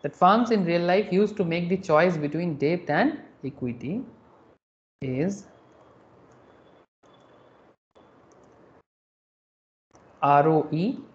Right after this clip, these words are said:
and आरओआई रिलेशनशिप।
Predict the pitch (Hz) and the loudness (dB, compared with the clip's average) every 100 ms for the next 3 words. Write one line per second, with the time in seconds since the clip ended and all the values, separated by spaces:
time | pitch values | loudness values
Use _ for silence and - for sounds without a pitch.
0 | - _ _ _ _ _ _ _ _ _ | -20 _ _ _ _ _ _ _ _ _
1 | _ 135 135 165 254 - - - 139 139 | _ -4 -2 0 -2 -4 -12 0 2 4
2 | 139 - 139 131 139 247 - - - - | 2 2 -2 0 0 0 -4 -12 -20 -20
3 | - - - - - - - - _ - | -20 -20 -20 -20 -20 -20 -20 -20 _ -20
4 | _ - 127 127 131 131 160 175 - | _ -8 -6 -2 -2 0 0 0 -4